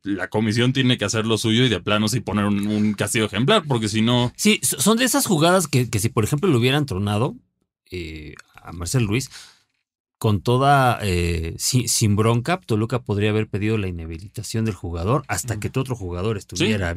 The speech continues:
Speaker 1: porque
Speaker 2: ¿eh?
Speaker 1: y aquí, pero
Speaker 2: Y sin problema.
Speaker 1: Sí, aquí es lo que digo, tienen que tener esa, este tema, que es triste porque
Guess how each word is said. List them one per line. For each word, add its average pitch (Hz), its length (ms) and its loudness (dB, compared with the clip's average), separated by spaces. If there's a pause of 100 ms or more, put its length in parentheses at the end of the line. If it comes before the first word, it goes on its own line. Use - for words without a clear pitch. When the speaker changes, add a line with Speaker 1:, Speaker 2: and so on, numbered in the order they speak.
(100)
Speaker 1:
porque 117 260 0
Speaker 2:
¿eh? 269 80 -4 (100)
Speaker 1:
y 117 260 -2
aquí, 135 320 2 (100)
pero 120 300 6
Speaker 2:
Y 104 140 6
sin 104 280 2
problema. 107 600 2 (300)
Speaker 1:
Sí, 202 220 2
aquí 147 320 2
es 151 180 2
lo 147 100 4
que 120 100 0
digo, 143 160 2
tienen 131 220 -2
que 110 80 -4
tener 110 320 -2
esa, 127 220 0
este 139 300 -2
tema, 147 380 2 (480)
que 170 120 4
es 190 140 0
triste 220 400 0
porque 120 400 -2